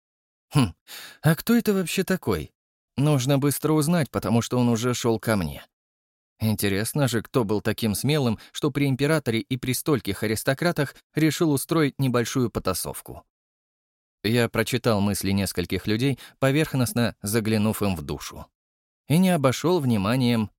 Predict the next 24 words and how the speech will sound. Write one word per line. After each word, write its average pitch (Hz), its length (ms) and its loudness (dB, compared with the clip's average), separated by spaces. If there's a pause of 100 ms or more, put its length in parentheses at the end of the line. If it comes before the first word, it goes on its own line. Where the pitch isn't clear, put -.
это 107 340 -2
высочество. - 960 -6 (1500)
Так 185 240 2
выходило 151 600 2
вот 117 200 2
что. 107 420 -2 (420)
Это 151 260 2
был 139 220 2
сын 143 280 0
князя 120 640 0
Золотова, 98 720 -2 (460)
княжич 107 800 0
Никанор 139 600 2
Золотов. 101 640 -2 (840)
Всё - 240 0
ещё 104 260 0
не 95 140 0
привыкну 98 520 -2
к - 100 -6
именам 98 420 0
в 85 80 -4
империи. 82 560 -6 (880)
Сам 131 320 2
сынок 127 440 0